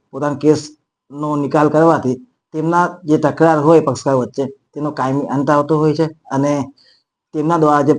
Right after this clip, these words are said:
કોર્ટમાં કોર્ટ ફીસ ભરવામાં આવે છે તેનું પણ સો એ સો ટકા રિફંડ કરવામાં આવે છે અને કાયમી અંત આવતો હોય છે, કેમ કે આ લોક અદાલત જે હુકમનામું થાય છે તેનો કોઈ અપીલની જોગવાઈ નથી, એટલે જે પક્ષકારો વચ્ચે તકરાર છે એનો કાયમી અંત આવતો હોય છે અને ત્યાં સંબંધો જ-, જળવાઈ રહે છે.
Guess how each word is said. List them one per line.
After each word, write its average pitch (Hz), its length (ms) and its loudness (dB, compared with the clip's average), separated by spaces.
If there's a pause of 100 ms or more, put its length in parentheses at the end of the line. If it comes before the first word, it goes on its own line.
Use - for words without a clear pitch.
(100)
કોર્ટમાં 147 400 2 (280)
કોર્ટ 151 240 -4
ફીસ 170 140 4
ભરવામાં 143 300 2
આવે 160 160 6
છે 135 100 0
તેનું 151 580 -4
પણ 175 120 2
સો 160 220 4
એ - 20 4
સો 165 180 2
ટકા 147 240 2
રિફંડ 135 300 0
કરવામાં 123 240 -2
આવે 104 140 -8
છે 104 120 -10 (1000)
અને 165 280 -2
કાયમી 160 460 4 (280)
અંત 156 220 0
આવતો 131 320 0
હોય 123 140 0
છે, 147 160 2
કેમ 151 200 4
કે 165 160 4
આ 151 200 2 (160)
લોક 139 180 -2
અદાલત 151 200 4
જે 151 60 4
હુકમનામું 151 480 2
થાય 156 200 2
છે 135 180 0
તેનો 160 300 0
કોઈ 170 120 4
અપીલની 160 320 6
જોગવાઈ 139 320 4
નથી, 110 260 -4 (260)
એટલે 143 260 -2
જે 143 100 -2
પક્ષકારો 143 420 0
વચ્ચે 143 160 0
તકરાર 139 360 0
છે 156 140 2 (280)
એનો 156 200 2 (420)
કાયમી 156 320 -2
અંત 147 200 0
આવતો 117 280 -2
હોય 107 140 -6
છે 107 140 -8
અને 147 220 -4
ત્યાં 156 200 2
સંબંધો 151 520 2
જ-, 135 200 0
જળવાઈ 143 340 2
રહે 120 180 -6
છે. 214 120 -14